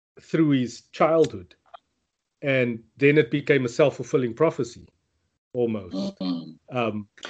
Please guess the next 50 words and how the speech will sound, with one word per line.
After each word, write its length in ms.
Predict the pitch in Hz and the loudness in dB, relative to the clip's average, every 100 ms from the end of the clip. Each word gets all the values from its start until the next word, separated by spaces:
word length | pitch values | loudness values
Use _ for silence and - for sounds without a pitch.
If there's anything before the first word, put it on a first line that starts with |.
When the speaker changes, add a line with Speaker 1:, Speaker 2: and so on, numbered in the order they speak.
| - - | -14 2
Speaker 2:
Well, 140 | 151 147 | 6 8
there's 240 | 165 175 | 8 6
the, 380 | - 185 175 - | 2 2 2 2
there's 240 | 131 147 - | 2 2 2
the 100 | 156 | 2
Ca-, 220 | 180 - | 2 2
there's 220 | 135 139 | 2 0
the 80 | 143 | 0
marriage 360 | 120 127 160 160 | 0 2 2 -2
at 100 | 131 | -2
Cana 220 | 165 156 | 0 2
in 100 | 156 | 0
Gal-, 380 | 139 151 139 120 | 0 0 2 -2
Galilee 440 | 104 123 131 127 139 | 2 2 2 0 0
in 100 | 120 | 0
John 240 | 117 120 | 0 -2
chapter 320 | 131 120 - | -4 -6 -8
two. 480 | - - 190 107 85 - _ _ | -12 -6 -6 -6 -12 -20 _ _
Speaker 1:
Mm. 200 | 208 202 135 | 2 4 4
Speaker 2:
And 100 | - | 0
she 160 | 131 | -2
says 380 | - 156 143 - | 2 4 2 2
to 120 | 127 | -2
him, 400 | 107 113 110 - _ _ _ _ - | 0 -4 -6 -12 _ _ _ _ -10
you 180 | 107 117 | 0 2
know, 480 | 117 113 113 113 - | 4 4 2 -2 0
"Can 160 | 127 113 | 2 2
you 100 | 110 | 2
help 240 | 113 123 | 2 2
this 180 | 127 110 | -2 -2
couple 300 | - 127 127 | 0 0 0
because 360 | 120 117 113 - | -2 -2 -4 0
the 100 | 110 | 0
wine 260 | 98 101 110 | 2 2 0
has 160 | 107 | 0
run 220 | 107 107 107 | 0 0 0
out?" 340 | 151 120 - | -2 -4 -6
And 320 | 104 98 92 95 | -8 -6 -8 -6
he 100 | 104 | -6
said, 180 | 110 120 | 0 0
"Woman, 220 | 113 123 | 6 6
Speaker 1:
Yeah. 40 | 107 | 6
Speaker 2:
what 160 | 107 | 2
have 100 | 131 | 2
you 100 | 120 | 4
got 100 | 110 | 4
to 60 | 107 | 4
do 80 | 98 | 0
with 220 | 107 107 | -2 -2
me?" 340 | 107 135 - | 2 2 2